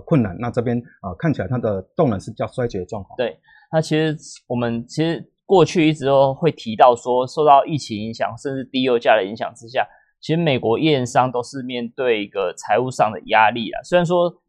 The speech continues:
Speaker 2: 以去年来看，整体来看的话，美国原油产量是维持一个相对平稳的一个状态。那不过我们留意到它的专油紧缩是一个比较明显下滑的一个趋势啊，反映到它的其实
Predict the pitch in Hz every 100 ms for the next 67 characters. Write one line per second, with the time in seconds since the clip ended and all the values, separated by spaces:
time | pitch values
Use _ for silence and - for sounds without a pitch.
0 | - 127 - 240 175 135 127 156 139 135
1 | 175 165 117 113 147 127 135 123 113 107
2 | 107 123 131 113 107 123 131 113 110 -
3 | 107 107 - 131 135 131 - 107 113 104
4 | 95 104 - 117 113 123 - _ _ _
5 | 147 143 147 170 139 120 131 139 147 135
6 | 135 131 143 131 120 - 101 127 120 131
7 | 107 98 120 117 104 - 92 - 117 98
8 | 82 92 156 - 117 117 - 117 90 -
9 | 95 117 139 131 127 123 127 120 - 135